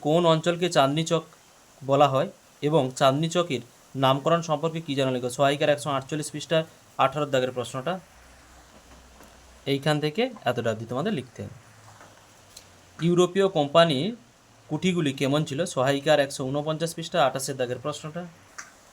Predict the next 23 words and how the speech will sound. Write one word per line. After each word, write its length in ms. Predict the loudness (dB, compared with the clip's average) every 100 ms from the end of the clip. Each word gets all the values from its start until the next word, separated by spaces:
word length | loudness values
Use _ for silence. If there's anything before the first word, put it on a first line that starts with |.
| -20 -20 -20 -20 -20 -20 -20 -8
এইখান 260 | -4 0 0 0
থেকে 140 | 0
লিখতে 260 | -2 -2 -2
হবে, 140 | 0 0
লিখে 260 | -2 -2 2
পাশের 320 | 2 2 -4
পৃষ্ঠার 340 | -6 -4 -4 -6 -18 -20 -20 -20 -20 -20 -20 -20 -20 -20 -20 -20 -20 -20 _ -20 -20 -20 -20 -20 -20 -20 -20 -20 _ _ _ _ 0
এই 140 | 4 4
অবধি 180 | 2 -2
তোমাদের 300 | -2 -2 -4
লিখতে 300 | -6 -10 -10
হবে। 160 | -10 -10 -16 _ _ -20 -20 -20 -20 -20 -20 -20 -20 -20 -20 -20 -14 4
সাতের 280 | 4 6 6
দাগের 280 | 6 4 0 6
আট 200 | 6 6
দশটি 280 | 2 0 2
বাক্যে 360 | 4 2 0 -2 -2
উত্তর 220 | -4 -2 2
দাও, 120 | 2 0 -12 -6
পূর্ণ 140 | 0 2
মার্ক 180 | 2 0
হচ্ছে 180 | -4
পাঁচ। 240 | -2 0